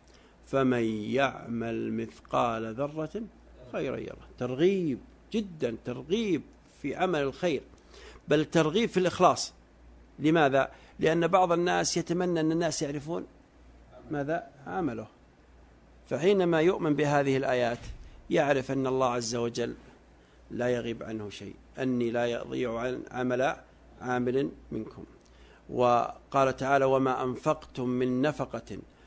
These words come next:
أو نذرتم من نذر فإن الله يعلم". فهذه الآيات التي فيها حث على العمل أن الله يعلم من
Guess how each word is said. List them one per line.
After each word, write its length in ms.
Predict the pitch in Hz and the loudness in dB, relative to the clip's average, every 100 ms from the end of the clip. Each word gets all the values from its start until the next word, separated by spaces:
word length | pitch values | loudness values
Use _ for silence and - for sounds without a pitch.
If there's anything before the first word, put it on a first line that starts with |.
| - - - | -20 -20 0
أو 280 | 156 147 135 | 4 6 4
نذرتم 560 | 131 127 156 139 - 131 | 2 2 2 0 -4 -2
من 240 | 127 131 | 0 0
نذر 340 | 147 151 180 - - - - - | -2 -4 -6 -8 -16 -20 -20 -12
فإن 300 | - - - | -10 -8 -8
الله 340 | - 55 110 | -6 -8 -8
يعلم". 260 | 110 67 67 - | -12 -12 -16 -10
فهذه 380 | - 151 139 131 | -2 0 0 -2
الآيات 480 | 127 127 131 120 117 | -2 0 0 -2 -6
التي 260 | 120 127 | -10 -10
فيها 160 | 127 127 | -10 -8
حث 260 | 131 123 | -10 -6
على 60 | 120 | -6
العمل 320 | 104 135 127 | -4 -2 -2
أن 80 | 131 | -4
الله 220 | 131 127 | -4 -2
يعلم 380 | 131 - 120 117 - - - - | -2 -4 -6 -8 -14 -20 -20 -4
من 180 | 156 | -2